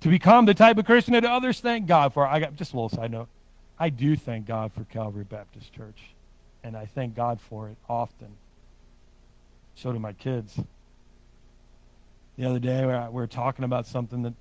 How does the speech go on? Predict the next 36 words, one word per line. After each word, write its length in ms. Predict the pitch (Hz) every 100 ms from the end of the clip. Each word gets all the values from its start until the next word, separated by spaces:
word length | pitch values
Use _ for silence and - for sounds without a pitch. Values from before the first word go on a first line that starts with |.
| 117
we 80 |
were 60 | 117
doing 320 | 107 120 117
at 100 | 117
church. 380 | - 120 117 -
I 120 | 117
always 200 | 117 117
pray 220 | - 120
with 100 | 117
my 100 | 113
kids 300 | 110 - 110
at 120 | 117 -
night, 220 | 113 117
and 80 | 117
I 40 |
said, 260 | 104 - 110 _ _ _ _ _ _
"Don't 100 | 214
we 80 | 202
have 140 | 117
a 40 |
great 300 | 98 104 104
church?" 300 | - 113 98 104
And 80 |
they're 80 | 95
like, 100 | 92 - -
"Oh, 120 | 87 85
yeah." 80 | 87 87 90 - - - - - _ - _ _ - _ _ _ - - - _ _ _ - _ _ _ _ - _ _ - _ _ _ - _ _ _ - _ - - _ _ _ _ -
But 140 | - -
let's 180 | - -
determine 480 | 120 127 127 113 98
that's, 240 | 127 - - _ _ _ _ _ _ _ -
you 80 | -
can't 180 | 143 -
coast 340 | 151 147 -
on 140 | 113
God. 320 | 110 127 123